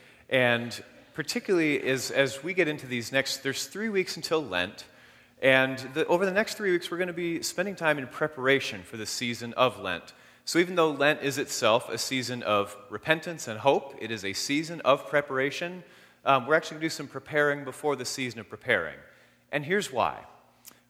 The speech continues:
Oftentimes when we get into Lent is when we talk about prayer or fasting or different spiritual disciplines to take on,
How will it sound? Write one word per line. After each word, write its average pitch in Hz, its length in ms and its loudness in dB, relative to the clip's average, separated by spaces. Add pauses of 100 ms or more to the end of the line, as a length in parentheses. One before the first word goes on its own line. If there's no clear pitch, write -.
(480)
Oftentimes 170 600 2
when 135 80 -6
we 131 100 -2
get 127 500 0
into 214 360 0
Lent 95 520 -4
is 127 200 -4
when 123 100 -8
we 120 100 -8
talk 120 360 2
about 98 640 0
prayer 196 440 4
or 98 200 -2
fasting 160 680 0
or 117 200 0
different 135 320 -8
spiritual 135 480 -2
disciplines 120 460 -8
to - 100 -14
take 107 260 -4
on, 120 400 2